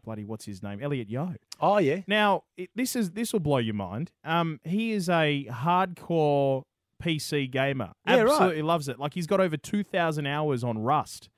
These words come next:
Speaker 2: Wow.
Speaker 1: You know, like, he's
Speaker 2: Yeah.
Speaker 1: a, yeah, he absolutely loves it. He's playing League of Legends, all sorts. So the, there's, I think they're starting to realise that their new generation of professional elite sportsmen in these sports teams are also gamers, and it's time to tap into that.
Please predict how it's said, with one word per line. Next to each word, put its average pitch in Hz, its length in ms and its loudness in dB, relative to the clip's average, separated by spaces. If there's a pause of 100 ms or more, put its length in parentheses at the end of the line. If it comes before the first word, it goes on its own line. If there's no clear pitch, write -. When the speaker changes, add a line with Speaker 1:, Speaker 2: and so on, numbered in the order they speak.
Speaker 2:
Wow. 139 440 4
Speaker 1:
You 135 80 0
know, 139 180 2
like, 151 180 -2
he's 139 280 0
Speaker 2:
Yeah. 160 260 2
Speaker 1:
a, 143 60 -12
yeah, 165 280 0
he 160 260 -4
absolutely 170 480 -2
loves 151 280 0
it. 151 60 -2
He's 135 120 -6
playing 165 340 -2
League 151 160 -2
of 131 80 -4
Legends, 139 420 -2
all 151 140 0
sorts. 110 240 -6
So 165 120 2
the, 165 360 0
there's, 190 400 0 (420)
I 170 100 0
think 233 280 -2
they're 196 140 0
starting 175 360 0
to 147 120 -6
realise 151 560 0
that 135 220 -2
their 160 160 -2
new 185 160 -2
generation 131 640 -2
of 117 320 -4
professional 123 840 -4
elite 123 320 -6
sportsmen 120 680 -6
in 123 160 -6
these 113 180 -6
sports 165 360 -6
teams 107 340 -10
are 120 240 0
also 131 320 -2
gamers, 110 520 -4
and 110 120 -6
it's 104 100 -12
time 120 240 -4
to 107 80 -4
tap 107 260 -8
into 117 260 -6
that. 78 180 -14